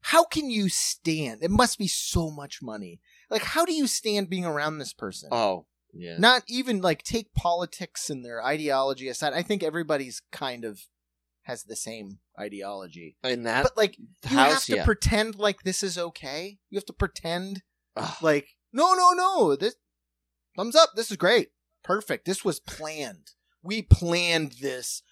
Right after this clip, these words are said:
Speaker 1: hard pause where the light in his eyes
Speaker 2: <laughs>
Speaker 1: fades
Speaker 2: Disappear.
Speaker 1: like the fucking light in your kitchen."
Speaker 2: Like the light on fucking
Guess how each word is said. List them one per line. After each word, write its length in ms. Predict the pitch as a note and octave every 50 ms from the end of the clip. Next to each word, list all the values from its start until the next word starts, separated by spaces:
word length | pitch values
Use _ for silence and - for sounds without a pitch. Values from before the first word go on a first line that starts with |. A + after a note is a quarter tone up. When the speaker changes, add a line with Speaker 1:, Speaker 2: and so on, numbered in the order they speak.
| _ _ _ -
Speaker 1:
hard 480 | - - D#3 D3+ D3+ D3+ C#3+ C#3+ -
pause 680 | - - D3+ C#3+ C#3 C3+ B2+ B2 A#2+ A#2+ A#2 - - - _ _ _ _ _ -
where 320 | C#3 D3+ D3+ D3 C#3+ C3+
the 120 | B2+ C#3
light 340 | C3+ C3 C3+ D#3 E3 E3 E3
in 120 | E3+ D#3+ D#3
his 240 | D#3+ D#3 C#3+ - - -
eyes 500 | C#3+ C#3 C3+ C3+ C3 - C4 - - - - -
Speaker 2:
<laughs> 120 | - -
Speaker 1:
fades 420 | - F#3 E3 D#3+ D#3 D3 C#3+ C#3+ -
Speaker 2:
Disappear. 300 | - - - - A#3+ - _ - - - -
Speaker 1:
like 220 | D#3+ E3 - -
the 100 | - D#3+
fucking 460 | - - - E3 - - D#3+ C#3+ C3
light 240 | B2+ D3+ D#3+ D#3+ D3
in 100 | D3 D3
your 140 | C3+ C3 B2
kitchen." 640 | - - - D#3+ D3+ - - B2+ G#2 G2+ G#2 G2+ _ - F#4 G4+ - -
Speaker 2:
Like 220 | F3 F#3 F3+ -
the 80 | F#3+ F#3
light 340 | F3 E3+ F3 F#3 F#3+ G3+ G3
on 240 | F#3 F3+ F3 E3+
fucking 560 | D#3+ - - F#3 E3+ - E3+ D#3+ D#3 D3+ C#3